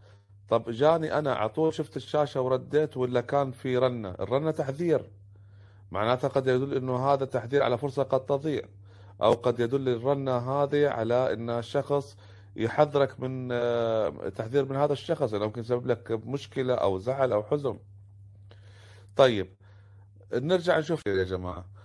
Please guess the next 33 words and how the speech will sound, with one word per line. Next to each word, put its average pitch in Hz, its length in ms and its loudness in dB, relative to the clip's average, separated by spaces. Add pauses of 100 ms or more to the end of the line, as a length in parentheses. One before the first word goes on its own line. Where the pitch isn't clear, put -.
(340)
طيب، 127 260 4 (180)
بسم 107 160 -12
الله 120 140 2
الرحمن 98 240 0
الرحيم. 87 320 -6 (600)
مثل 131 200 -4
ما 135 180 0
قلنا 117 360 0
يا 98 40 2
جماعة، 90 720 -6 (260)
كثير 117 400 0
يجينا 107 580 -2
أحلام، 104 480 -2
"أنا 107 160 0
حلمت 104 320 -6
إن 98 220 -2
جاني 98 360 0
هدية 92 460 -2
هاتف، 85 280 -8
أنا 101 280 -2
حلمت 104 420 -6
إني 98 280 -4
أتكلم 98 440 -4
بالهاتف". 87 500 -2 (800)
أح-، 101 120 -2 (160)
أول 147 360 4
شيء 135 280 -2
يا 117 180 2
جماعة 107 360 -4
الخير، 95 600 -4 (580)
هذه 160 320 0
كلمة 135 460 -2
الهاتف 101 680 -2